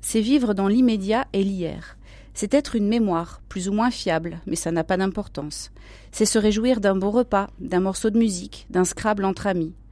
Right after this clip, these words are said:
C'est être heureux d'une main sur l'épaule et d'un salut matinal, d'une remarque sur le soleil qui chauffe à travers les vitres ou la pluie qui les salit. Alors soyons courageux. Donnons-nous l'ambition de maintenir les liens.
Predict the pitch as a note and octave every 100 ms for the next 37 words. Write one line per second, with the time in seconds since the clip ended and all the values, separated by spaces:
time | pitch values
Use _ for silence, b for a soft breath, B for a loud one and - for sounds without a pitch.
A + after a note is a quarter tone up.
0 | b b b b - G#3+ A#3 - B3 A#3+
1 | C4 A3+ G#3 A#3+ C#4 A#3 G#3 - G#3+ A#3
2 | E3 E3+ - G3 A#3 A3 G3+ G3 F3+ E3+
3 | G3 G#3 - F3+ G3 G#3 A3 A#3+ - G#3+
4 | - G3 F#3+ - G#3+ A#3 A#3 G3+ G#3+ G#3+
5 | F#3 - G3+ A3 G#3 F#3+ F3+ - - -
6 | - G3+ F#3 F3+ F#3+ F#3+ G3 E3+ F3 F3
7 | D#3 D#3+ - - B B B B B B
8 | B B - G#3 G3+ - D4 D#4 C#4+ G#3
9 | F#3+ E3+ E3 - b b b - D4 F4+
10 | C#4 C4+ A#3 A3 G#3+ - A#3 F#3+ F#3 F#3
11 | F#3+ F#3+ F3+ F3+ F3 F3+